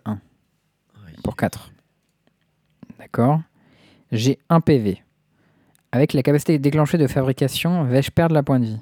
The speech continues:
Speaker 1: la partie ?
Speaker 2: Bah, tu vas
Speaker 1: Euh.
Speaker 2: perdre un parce que tu casses ton destrier, donc oui. Problème réglé.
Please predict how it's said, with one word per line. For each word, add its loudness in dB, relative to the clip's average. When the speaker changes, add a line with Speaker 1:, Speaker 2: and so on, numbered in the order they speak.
Speaker 1:
la -2
partie ? -6
Speaker 2:
Bah, 2
tu -2
vas 8
Speaker 1:
Euh. 6
Speaker 2:
perdre 4
un 6
parce 0
que 2
tu 2
casses 2
ton 0
destrier, 2
donc -2
oui. 2
Problème 4
réglé. 6